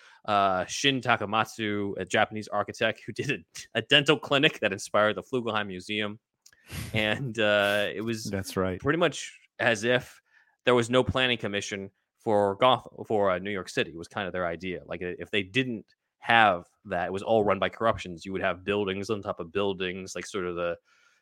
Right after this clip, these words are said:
Speaker 1: uh, sort of this weird aesthetic to it.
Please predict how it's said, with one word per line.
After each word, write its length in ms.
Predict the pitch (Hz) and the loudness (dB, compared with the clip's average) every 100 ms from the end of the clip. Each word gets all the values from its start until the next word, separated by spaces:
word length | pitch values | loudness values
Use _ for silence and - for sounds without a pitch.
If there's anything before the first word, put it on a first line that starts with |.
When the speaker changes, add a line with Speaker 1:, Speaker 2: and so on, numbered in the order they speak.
| _ _ | _ _
Speaker 1:
uh, 320 | - - - | -18 -18 -14
sort 200 | - 120 | -2 0
of 40 | 104 | 0
this 140 | 95 | -4
weird 800 | 92 101 113 110 104 101 92 90 - _ _ _ _ _ _ - | -6 -2 0 2 0 0 -2 -6 -14 _ _ _ _ _ _ 2
aesthetic 540 | 104 - - 113 92 - | 2 4 4 6 4 -4
to 300 | - 123 90 | -2 0 0
it. 180 | - | -4